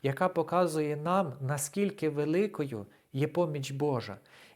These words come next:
і як сильно Бог нам може допомогти під час якоїсь біди. Ось, е, всі ми знаємо, х-, і хто читав Старий Заповіт, той точно може сказати, що завжди, коли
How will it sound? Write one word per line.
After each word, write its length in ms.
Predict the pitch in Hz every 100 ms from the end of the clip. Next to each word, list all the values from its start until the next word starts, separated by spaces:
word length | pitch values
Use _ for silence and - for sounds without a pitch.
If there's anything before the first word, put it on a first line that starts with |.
| -
і 80 |
як 240 | 160 170 165
сильно 420 | - 185 190 151
Бог 280 | 135 165 165
нам 180 | 147 143
може 280 | 160 156 151
допомогти 920 | 143 143 135 131 - - 170 190 135
під 120 | - 131
час 280 | 147 139 139 135
якоїсь 440 | 151 131 139 143 135
біди. 440 | 131 139 110 92 - _ - - - - - - -
Ось, 320 | 127 123 -
е, 180 | 131 123
всі 240 | 120 -
ми 120 | 220 170
знаємо, 760 | 151 170 170 165 160 151 143 -
х-, 120 | - -
і 80 |
хто 180 | 131 180
читав 500 | 175 156 165 170 151 -
Старий 380 | - - 156 151
Заповіт, 560 | 139 135 135 131 170 185
той 100 | 135
точно 340 | 147 156 -
може 240 | 135 131 135
сказати, 580 | - 127 156 175 175
що 480 | - - 147 143 135 135 - -
завжди, 500 | 135 127 143 135 185
коли 520 | 196 147 143 156 160